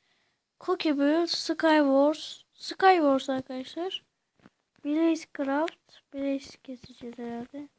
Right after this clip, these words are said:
Ee, P V P. Kırk yedi. Bilmiyorum onu. O neyse artık. Lagoon P. Bunu da geç. Tramcraft geç.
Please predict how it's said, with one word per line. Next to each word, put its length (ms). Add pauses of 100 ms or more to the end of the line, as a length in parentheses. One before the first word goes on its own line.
(1400)
Ee, 320
P 240
V 160
P. 360 (960)
Kırk 360
yedi. 440 (1700)
Bilmiyorum 480
onu. 220 (760)
O 100
neyse 320
artık. 180 (400)
Lagoon 400
P. 500 (1600)
Bunu 240
da 200 (140)
geç. 420 (1040)
Tramcraft 1120
geç. 640